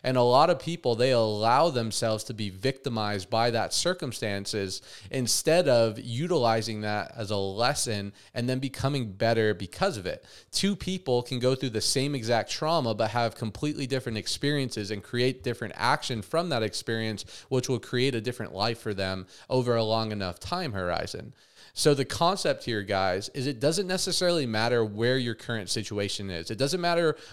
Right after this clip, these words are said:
what facts currently surround your life. It all depends on your inner world and what you're willing to do in order to change that. Again, success is first created in the mind and then in reality. Everything that I've been able to create, from the car I drive, to the house that I live in, to the lifestyle, to the relationship,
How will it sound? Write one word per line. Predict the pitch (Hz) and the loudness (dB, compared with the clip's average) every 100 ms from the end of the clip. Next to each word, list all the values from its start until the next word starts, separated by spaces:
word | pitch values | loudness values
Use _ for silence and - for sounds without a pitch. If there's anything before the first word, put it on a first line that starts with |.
| - | -6
what | 113 143 - | 4 4 2
facts | - - 139 - - - - | -8 2 2 2 -4 -2 -2
currently | - 139 131 127 123 | -2 -4 -4 -2 -2
surround | 117 117 101 104 120 113 | 0 0 2 2 2 0
your | 95 | -2
life. | 98 175 160 110 - - - - | 2 4 6 4 0 -16 -20 -2
It | 147 139 | 0 2
all | 135 156 | 6 6
depends | 175 165 - 143 131 | 4 0 0 0 0
on | 123 | 0
your | 110 | -2
inner | - 147 156 127 | -4 -4 -2 0
world | 110 107 107 | 2 4 2
and | - 110 | 0 -4
what | 113 135 | 0 0
you're | 147 | 0
willing | 127 123 127 120 | 0 2 0 -2
to | |
do | 104 113 113 | -4 -2 -2
in | 104 | -2
order | - 110 110 104 | -2 -4 -4 -6
to | - 101 | -8 -10
change | - - 202 226 120 | -4 -2 -2 -4 -6
that. | 101 80 - - - - | -4 -4 -4 -20 -16 -6
Again, | 127 170 113 | 2 4 4
success | - 113 - - 165 - | 0 0 2 4 4 2
is | 147 | -2
first | - 147 - | 0 0 0
created | - 123 123 113 | -2 0 0 -4
in | |
the | 98 | -4
mind | 98 131 131 113 107 | -2 0 0 -2 -4
and | 117 101 | -6 -4
then | 120 | -2
in | 135 110 | -2 -2
reality. | 95 98 87 - 50 - - _ - | 0 2 2 0 -4 -14 -20 _ -2
Everything | 139 175 185 190 180 | 0 0 0 0 0
that | 135 | 4
I've | 131 135 | 4 4
been | 127 | 0
able | 127 | 0
to | 117 | 0
create, | 107 - 127 120 - | -4 -2 0 0 -2
from | 107 | -4
the | 101 | -4
car | - 143 139 | 0 4 4
I | 120 | 4
drive, | 107 104 95 90 | 2 2 2 -2
to | 107 | -6
the | 98 | -6
house | - 139 139 | 0 2 2
that | 127 | 2
I | 117 | 2
live | 107 117 104 | 2 0 -2
in, | 95 | -6
to | 98 | -6
the | 95 | -4
lifestyle, | 101 123 127 - 104 92 | 2 2 2 0 0 0
to | 90 104 | -4 -6
the | 98 | -4
relationship, | 98 107 135 139 123 - 98 - | 0 2 2 0 -4 -4 -6 -6